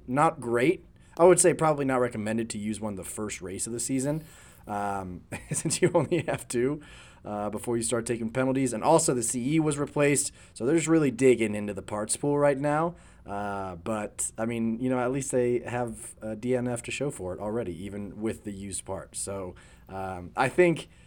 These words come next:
what you can draw from this is that, like, that Ferrari is the second fastest car. Uh, and so, like, once, once you can finish a race, like, that, you know,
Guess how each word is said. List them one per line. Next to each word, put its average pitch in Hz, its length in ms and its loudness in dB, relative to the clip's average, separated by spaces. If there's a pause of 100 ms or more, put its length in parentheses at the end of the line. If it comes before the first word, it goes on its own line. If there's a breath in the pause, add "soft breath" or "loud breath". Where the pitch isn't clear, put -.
(160 soft breath)
what 139 200 0
you 147 100 -6
can 170 320 4
draw 170 220 8
from 170 160 0
this 170 200 4
is 120 180 -2
that, 110 180 0
like, 110 240 -2
that 127 180 2
Ferrari 123 540 2
is 113 260 0
the 110 100 -6
second 104 360 -4
fastest 104 400 -6
car. 98 340 -6 (160)
Uh, 92 420 -10
and 98 160 -10
so, 98 280 -4
like, 92 260 -8
once, 113 320 -2 (180 soft breath)
once 139 160 -6
you - 40 -2
can 135 100 -2
finish 117 320 -4
a 139 60 -2
race, 135 280 2
like, 101 380 -6
that, - 160 -4
you 113 60 -4
know, 92 160 -4